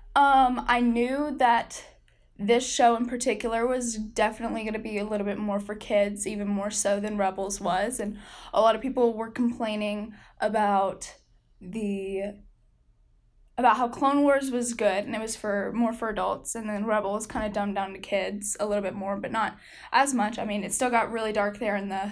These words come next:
in the end of it. Um, but, uh, you can definitely tell just by the style and even some of the,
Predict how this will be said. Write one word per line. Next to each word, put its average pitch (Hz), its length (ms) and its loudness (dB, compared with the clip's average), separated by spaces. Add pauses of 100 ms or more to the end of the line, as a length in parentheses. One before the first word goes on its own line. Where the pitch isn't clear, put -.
(140)
in 220 140 -4
the 196 60 0
end 226 200 0
of 214 100 -2
it. 202 260 -2 (440)
Um, 226 340 4
but, 233 360 4 (1120)
uh, 262 140 6
you 269 100 0
can 285 120 2
definitely 269 400 2
tell 226 580 4
just 240 160 -2
by 233 140 4
the 220 80 0
style 202 480 4
and 208 200 -2
even 208 380 -2 (800)
some 262 320 4
of 254 160 2
the, 247 440 2